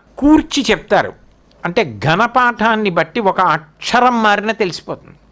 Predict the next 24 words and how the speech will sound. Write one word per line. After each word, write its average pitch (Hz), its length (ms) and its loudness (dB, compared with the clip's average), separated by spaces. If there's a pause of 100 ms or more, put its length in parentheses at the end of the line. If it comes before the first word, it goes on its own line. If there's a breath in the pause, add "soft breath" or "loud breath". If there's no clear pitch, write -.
(140)
వేదం 147 840 0
వల్లించడానికి 233 880 2
అన్ని 220 160 0
పద్ధతులు 196 420 0
వచ్చాయి 180 260 -2
అందుకని. 123 360 -10 (1000 soft breath)
అంటే 165 640 2 (640 soft breath)
అసలు 202 260 2
అట్లా 214 580 0
ప్రపంచంలో 220 920 -2
ఒక 254 280 2
ప్రమాణాన్ని 233 760 2
నిలబెట్టుకోవడం 240 880 2
అన్నది 233 260 -2
ఎంత 196 280 -2
అద్భుతమైన 220 640 0
విషయం. 220 400 -4
దానికి 196 280 0
మనం 185 260 2
వారసులం 190 520 2
అంటే 208 220 -2
మనం 208 200 -4
ఎంత 160 220 -2
ఆనందించాలి. 202 1000 -2